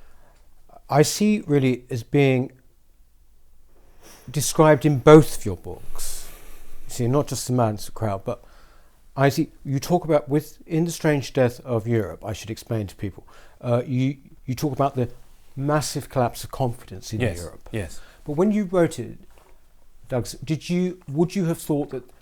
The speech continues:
Speaker 1: this would have applied to America too at that time?
Speaker 2: Uh, I
Speaker 1: Because
Speaker 2: thought,
Speaker 1: it's
Speaker 2: I thought it was less advanced in America than it's turned out to be.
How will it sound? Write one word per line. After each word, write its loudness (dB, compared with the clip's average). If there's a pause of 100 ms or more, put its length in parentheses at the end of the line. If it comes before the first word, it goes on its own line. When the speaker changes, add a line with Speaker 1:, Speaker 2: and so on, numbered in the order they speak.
Speaker 1:
this -6
would -6
have -6
applied 0
to -8
America -4
too -6
at -8
that -6
time? -8 (500)
Speaker 2:
Uh, 4
I 6 (100)
Speaker 1:
Because 2
Speaker 2:
thought, 6
Speaker 1:
it's 4
Speaker 2:
I 12
thought 6
it 2
was 2
less 8
advanced 4
in 2
America 2
than -2
it's -6
turned -2
out -6
to -20
be. -8